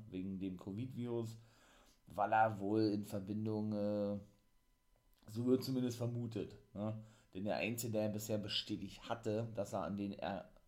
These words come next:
an den covid-Virus erkrankt ist, also an, an Corona erkrankt ist, war ja Seth Rollins gewesen, der war aber wieder am Start gewesen, was für mich auch unbegreiflich ist, weil es sind noch nicht mal zwei Wochen her, ne? Nun gut. Ja, äh, scheint es ja wohl so, als wenn Nakamura irgendwie ja in Verbindung mit einer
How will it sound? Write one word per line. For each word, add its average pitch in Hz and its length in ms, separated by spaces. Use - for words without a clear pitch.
an 98 60
den 98 160
covid-Virus 104 680
erkrankt 110 520
ist, 120 340
also 95 140
an, 92 220
an 107 160
Corona 104 340
erkrankt 101 440
ist, 104 260
war 98 160
ja 101 100
Seth 98 260
Rollins 107 340
gewesen, 101 280
der 101 100
war 101 120
aber 101 160
wieder 104 140
am 101 100
Start 110 300
gewesen, 101 440
was 110 200
für 113 60
mich 113 260
auch 120 180
unbegreiflich 117 800
ist, 120 180
weil 107 300
es - 120
sind 117 80
noch 113 100
nicht 113 180
mal 110 140
zwei 104 200
Wochen 113 160
her, 98 200
ne? 107 260
Nun 123 80
gut. 139 220
Ja, 151 120
äh, 127 560
scheint 151 260
es 143 60
ja 151 160
wohl 147 80
so, 143 100
als 143 220
wenn 135 100
Nakamura 139 640
irgendwie 131 640
ja 117 180
in 117 80
Verbindung 117 400
mit 117 140
einer 110 420